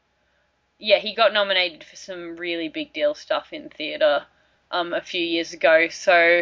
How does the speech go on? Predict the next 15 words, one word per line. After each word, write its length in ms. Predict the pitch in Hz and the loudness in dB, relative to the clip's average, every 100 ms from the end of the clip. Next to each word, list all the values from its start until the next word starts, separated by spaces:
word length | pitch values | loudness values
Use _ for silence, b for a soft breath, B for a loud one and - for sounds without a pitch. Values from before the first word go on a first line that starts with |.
| 170 - | -2 -6
he's, 320 | 226 226 202 | -2 -2 -2
he, 240 | 180 202 - | -10 -10 -8
he'll 200 | - 208 | -2 0
be 300 | 190 170 - - | 2 0 -6 2
ver-, 220 | 190 - 202 - | 2 2 -6 -10
the, 160 | 208 | -6
the 120 | 180 233 | 2 2
acting 320 | 220 226 202 | 2 -4 -10
standard 560 | - 196 170 156 151 - | -4 -2 -4 -8 -12 -16
is 140 | 170 | -12
very 240 | 175 160 | -6 -6
high 320 | 147 151 - - | -8 -12 -10 -12
in 120 | - | -12
this. 180 | 151 - B B B | -14 -14 B B B
Anna 200 | 220 226 | 0 0